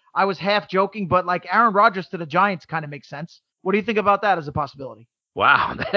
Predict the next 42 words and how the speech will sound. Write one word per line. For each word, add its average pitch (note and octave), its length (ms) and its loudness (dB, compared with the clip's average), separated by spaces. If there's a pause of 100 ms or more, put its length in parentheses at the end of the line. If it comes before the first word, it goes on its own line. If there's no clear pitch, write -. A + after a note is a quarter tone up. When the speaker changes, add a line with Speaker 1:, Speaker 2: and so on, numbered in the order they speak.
(600)
Speaker 2:
Where, F3 220 2
where A#3 180 2
did A#3 80 -6
that D4+ 200 4
come E3+ 220 2
from? B2+ 260 2
That E3+ 200 2
just - 160 -10
came F#3 200 2
out F3+ 140 2
of A3 60 -6
the C3+ 80 -2
blue. E3 380 0
Aaron G#3+ 240 4
Gi-, F3 100 -2
Rodgers A#3 600 0
to F3 100 -10
the D#3 80 -4
Giants. C4 440 -2 (300)
I, D#3 220 2 (140)
I, D#3 180 0 (120)
I D3 140 -2
don't, D#3 240 -4 (160)
uh, C3 80 -2 (140)
okay, A#2 280 -4
you B2 160 0
want C3 200 0
Conspiracy D3 520 0
West - 280 -2
to A2+ 80 -2
enter A2+ 160 -4
the G#2 100 -2
building. A2 320 0
That A2+ 180 2
is A2+ 140 -4
fine. - 220 2
Speaker 1:
Yes, - 100 -18 (240)
that's - 0 -
Speaker 2:
Last, D#3+ 220 4
Speaker 1:
why E3+ 140 -4
I - 20 -8
asked. E3+ 260 -6